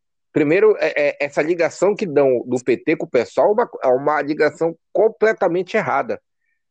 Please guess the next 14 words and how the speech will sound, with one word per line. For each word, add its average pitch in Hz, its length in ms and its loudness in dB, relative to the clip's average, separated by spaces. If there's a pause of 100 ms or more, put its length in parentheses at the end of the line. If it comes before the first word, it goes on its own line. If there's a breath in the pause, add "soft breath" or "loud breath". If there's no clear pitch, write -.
(100)
Entendeu? 131 280 2
O 160 140 -6
P 180 200 2
T 185 140 2
e - 20 6
o 233 80 4
pessoal 214 340 0
é 233 40 0
como 214 200 0
se 165 180 -2
fo-, - 240 -10
é, 147 680 -2
é, - 20 0
é 139 100 -4